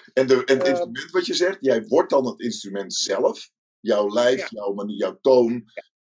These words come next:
Speaker 1: Wa-, wat doe jij innerlijk dan voor werk op het moment dat je, want je zegt, ik doe het op, hoe verbind jij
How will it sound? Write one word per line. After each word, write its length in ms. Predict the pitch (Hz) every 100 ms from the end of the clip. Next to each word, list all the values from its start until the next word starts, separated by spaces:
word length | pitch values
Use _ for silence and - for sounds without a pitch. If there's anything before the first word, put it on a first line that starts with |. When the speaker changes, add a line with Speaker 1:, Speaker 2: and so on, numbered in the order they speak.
| _
Speaker 1:
Wa-, 200 | - 143
wat 180 | 139 156
doe 80 | 170
jij 160 | 156 151
innerlijk 380 | 185 190 120 -
dan 220 | 110 104
voor 180 | 101 98
werk 340 | 110 107 - -
op 60 |
het 100 | 110
moment 240 | 113 113 117
dat 80 | 117
je, 60 |
want 160 | 104 107
je 60 | 110
zegt, 220 | 127 120
ik 120 | 120
doe 100 | 127
het 100 | 117
op, 160 | 123 _ - 107 113 113 - 120
hoe 200 | - 135
verbind 320 | 117 143 110
jij 420 | 135 143 139 139